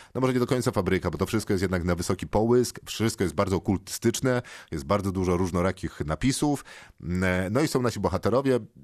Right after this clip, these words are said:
są też takie elementy luksusu, no nie wiem, gdzieś tam te sypialnie, w których oni na przykład się,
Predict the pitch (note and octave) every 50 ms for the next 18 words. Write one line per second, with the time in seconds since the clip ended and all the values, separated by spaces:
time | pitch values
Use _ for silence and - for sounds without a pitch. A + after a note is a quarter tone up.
0 | D2 A2 A2+ - - B2+ A2 G#2+ G#2+ - G#2 G2 G#2 G2 G2 G2+ G2 F2+ G2 F#2+
1 | F#2 - - A2 G#2+ - - C#2+ C#2+ C#2 D2 E2 D2+ C#2+ C#2+ C#2 D#2+ D#2 - E2
2 | D#2+ E2 C#2+ - F#2 E2 C#2 - - - - - F#2+ - - G#2 G#2+ G#2+ G#2 G2+
3 | F#2 - - F#2+ E2+ F#2 F2+ E2+ E2+ E2 - - - E2+ - - - E2+ E2